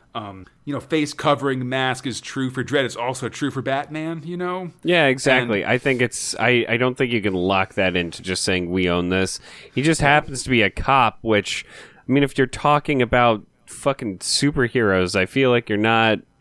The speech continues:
Speaker 2: not really too off base thinking, <laughs>
Speaker 1: Yeah, I'm not, I'm
Speaker 2: Cop.
Speaker 1: not saying, I'm not saying Dredd isn't part of the mix here, but
Speaker 2: Oh,
Speaker 1: I
Speaker 2: I
Speaker 1: also
Speaker 2: am. I'm saying it's, I don't think so at
Speaker 1: Yeah.
Speaker 2: all.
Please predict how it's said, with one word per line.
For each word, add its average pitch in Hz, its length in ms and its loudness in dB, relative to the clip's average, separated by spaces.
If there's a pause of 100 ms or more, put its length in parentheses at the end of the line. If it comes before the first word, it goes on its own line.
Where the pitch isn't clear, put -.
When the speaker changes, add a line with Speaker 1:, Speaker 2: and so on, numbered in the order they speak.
(220)
Speaker 2:
not 104 140 0
really 104 380 4
too 101 300 2
off 92 300 2
base 90 460 0
thinking, 95 500 -2 (220)
<laughs> - 200 -20
Speaker 1:
Yeah, 190 320 4
I'm 190 180 -2
not, 220 260 -2 (100)
I'm - 40 -12
Speaker 2:
Cop. 147 220 6
Speaker 1:
not 180 140 4
saying, 202 380 -2 (360)
I'm 156 100 0
not 220 120 0
saying 214 220 0
Dredd 165 260 4
isn't 160 260 0
part 151 300 4
of 127 60 -6
the 131 80 -2
mix 135 380 -6
here, 208 380 -2
but 165 260 4
Speaker 2:
Oh, 139 40 6
Speaker 1:
I 120 200 6
Speaker 2:
I - 20 8
Speaker 1:
also 139 380 2
Speaker 2:
am. - 60 -8
I'm 160 180 4
saying 139 300 4
it's, 117 200 2
I 120 180 4
don't 131 240 2
think 117 180 2
so 110 180 2
at 95 40 4
Speaker 1:
Yeah. 90 100 6
Speaker 2:
all. 123 320 0